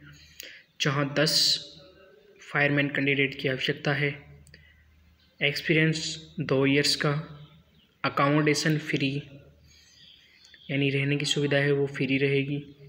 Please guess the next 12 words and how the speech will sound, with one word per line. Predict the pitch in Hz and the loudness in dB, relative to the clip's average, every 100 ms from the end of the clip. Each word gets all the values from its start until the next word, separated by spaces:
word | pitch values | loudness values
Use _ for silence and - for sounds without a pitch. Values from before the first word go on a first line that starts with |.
| - _ 151 | -20 _ 2
Location | 147 147 156 147 165 | 2 4 0 2 2
है | 156 151 160 - | 2 0 -2 -6
नोएडा | 131 123 131 139 | -2 0 2 2
में। | 143 143 143 143 - - _ - - - _ _ - - _ _ _ - - - - - - - _ - | 2 0 -4 -10 -18 -20 _ -20 -20 -20 _ _ -20 -20 _ _ _ -20 -20 -18 -18 -18 -20 -20 _ -4
Qualification | 147 139 147 147 165 170 165 170 160 | 0 2 0 -2 0 0 2 2 2
बारहवीं | 139 131 135 147 | 2 2 2 0
pass, | 156 147 151 - - - - - - _ 151 | 0 0 2 0 -4 -8 -18 -20 -20 _ -2
One | 143 151 | 2 2
year | 160 151 156 | 4 2 2
fire | - 156 143 147 | -2 -2 0 0
certificate | - 143 143 - 143 - | -2 -2 -4 -2 -4 -4
pass | 139 139 | -2 -2